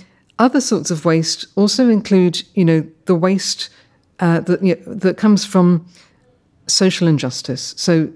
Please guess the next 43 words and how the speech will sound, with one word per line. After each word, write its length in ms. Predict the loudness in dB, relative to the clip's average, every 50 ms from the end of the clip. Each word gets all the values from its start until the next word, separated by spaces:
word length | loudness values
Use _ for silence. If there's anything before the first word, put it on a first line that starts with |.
| _ _
think 340 | 0 2 2 2 0 -2 -2
products 360 | 0 0 2 0 -2 -4 -6
or 40 | -4
services 460 | -2 0 0 0 0 -2 -4 -4 -2
that 220 | -2 -2 -2 -4 -4 -4
exclude 580 | -4 -4 -4 -4 -6 -2 0 0 0 0 0
people 460 | 0 0 0 0 2 2 0 0 0 -4 -12 -20 -20 _ -2
are, 140 | 0 2 2
in 60 | 2
a 40 | 2
sense, 300 | 0 0 0 0 0 -2
wasting 380 | -2 -2 -2 -2 -2 -2 -2 -2
human 280 | 0 0 0 0 0
talent. 460 | 0 -2 -2 -2 -2 -2 -4 -6 -8 -12 -16 -20 -20 -20 -20 -12 -4 0
Uh, 180 | 2 2 2 2
and 160 | 2 2 2
so 180 | 2 2 2 2
thinking 360 | 2 2 0 2 2 2 2
about 200 | 2 2 0 0
your 140 | 2 2 2
impacts 420 | 2 2 0 -4 -6 -6 -4 -2
in 80 | 0 0
terms 340 | 2 2 2 2 2 2 0
of, 260 | -2 -4 -4 _ _ _ -6
of 220 | -6 -6 -4 -2
the, 200 | 0 0 0 -2 -4 -10 -14 -8
the 160 | -2 -2 -2
various 600 | -2 0 2 2 4 4 4 2 2 0 -2 -4
sorts 260 | -4 -4 -4 -4 -6
of 120 | -8 -4 -2
waste 320 | 0 0 -2 -2 -6 -6
that 180 | -6 -6 -4 -4
can 180 | -4 -2 -2
be 80 | -2 -2
generated 520 | -2 0 0 2 2 0 0 -2 -4 -2
by 100 | -2 0
a 60 | 0 0
business 400 | 0 -2 0 0 0 0 -2 -4 -18 -20 -20 -14 -8
and 80 | -6 -4
trying 200 | 0 0 0 2
to 100 | 2 0
reduce 380 | -2 0 0 0 0 0 -2
those 340 | -2 -2 0 0 0 -2 -4